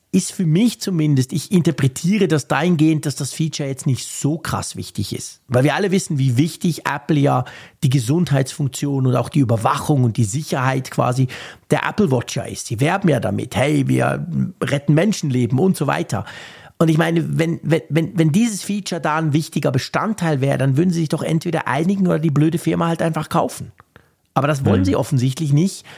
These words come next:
Speaker 1: Also sieht das für mich zumindest so aus, als sei das Teil halt A, vielleicht eher ungenau und B, auch noch nicht so wichtig in Apples Plänen. Oder wie siehst du das?
Speaker 2: Ja, es, es, es ist schwer so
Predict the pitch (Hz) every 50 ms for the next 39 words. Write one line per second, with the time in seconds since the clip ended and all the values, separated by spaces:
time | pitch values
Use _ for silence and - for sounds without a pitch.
0 | - - - - _ _ _ _ _ - 143 170 170 190 202 180 - - _ _
1 | _ _ _ - - 151 165 156 - 147 139 - - 170 139 131 175 233 214 -
2 | - 233 226 226 196 185 - - 196 190 - 175 190 185 - - - 180 - -
3 | - 160 165 175 151 - - 165 - - - - - 175 185 180 160 160 165 175
4 | 165 - - - _ _ - 151 160 165 170 - - - _ - - - 156 -
5 | 156 - - - 165 156 139 151 170 180 190 185 180 165 165 170 - - 165 151
6 | - - 156 160 - - 151 151 - - - - 165 143 - - 160 147 - -
7 | - 151 151 143 175 175 - - 196 - - - - - - - 131 - - -
8 | 113 107 101 95 104 - - _ _ _ _ _ _ _ _ _ _ _ - -
9 | 127 127 120 110 113 107 - - - 123 131 120 - - - _ _ _ _ _
10 | _ _ _ _ _ _ _ _ _ - - - - _ - 120 127 143 151 -
11 | - 135 135 131 - - 156 139 139 160 - - - 139 156 165 175 180 165 170
12 | 160 156 156 160 160 175